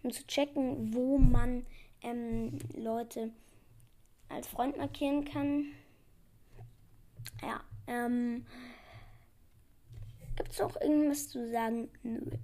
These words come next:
Ähm, ab der nächsten Folge werde ich meine Folgen dann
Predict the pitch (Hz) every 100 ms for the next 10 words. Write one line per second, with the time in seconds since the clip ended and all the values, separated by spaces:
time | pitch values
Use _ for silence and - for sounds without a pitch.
0 | - - 247 247 247 247 - - - -
1 | - 320 320 302 302 330 - 349 - 302
2 | 285 262 226 269 294 277 - 247 - -
3 | - 233 233 233 220 240 233 233 226 247